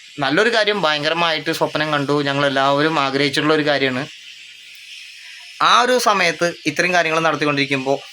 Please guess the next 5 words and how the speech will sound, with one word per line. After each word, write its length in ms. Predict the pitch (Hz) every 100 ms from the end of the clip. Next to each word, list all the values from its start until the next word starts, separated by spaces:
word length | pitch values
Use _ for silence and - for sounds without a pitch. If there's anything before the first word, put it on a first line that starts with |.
| - - - - - - - -
പൊസഷൻ 380 | 127 135 123 135
സർട്ടിഫിക്കറ്റ്, 520 | 131 123 127 120 117 127 - - - - - - - - - 135
ഏഹ്, 140 | 123 123
അവിടുന്ന് 300 | 131 131 143 139
വന്ന് 240 | 131 135